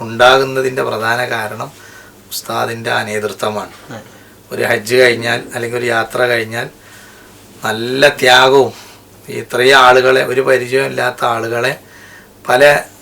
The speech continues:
Speaker 1: മക്കയും മദീനയും ലക്ഷങ്ങൾ ഒരുമിച്ച് കൂടുന്ന അറഫ, മിന,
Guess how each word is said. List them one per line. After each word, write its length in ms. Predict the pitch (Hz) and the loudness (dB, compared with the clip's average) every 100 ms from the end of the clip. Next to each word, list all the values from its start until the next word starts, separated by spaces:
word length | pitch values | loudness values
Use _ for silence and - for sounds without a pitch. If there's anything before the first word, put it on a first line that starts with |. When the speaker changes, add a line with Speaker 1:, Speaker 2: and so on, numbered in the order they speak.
| - | -6
Speaker 1:
മക്കയും 500 | 131 127 - 131 135 | -4 -4 -2 -4 -2
മദീനയും 600 | 131 123 123 127 123 127 - - | -2 -2 -2 -4 -10 -14 -16 -4
ലക്ഷങ്ങൾ 580 | - - - 143 147 147 | -2 0 -2 2 4 4
ഒരുമിച്ച് 380 | 131 135 131 135 | 2 -4 -6 -4
കൂടുന്ന 380 | 127 120 120 | -4 -6 -2
അറഫ, 360 | 123 113 117 - | -2 0 -4 -4
മിന, 460 | 123 123 113 117 | -4 -4 -8 -8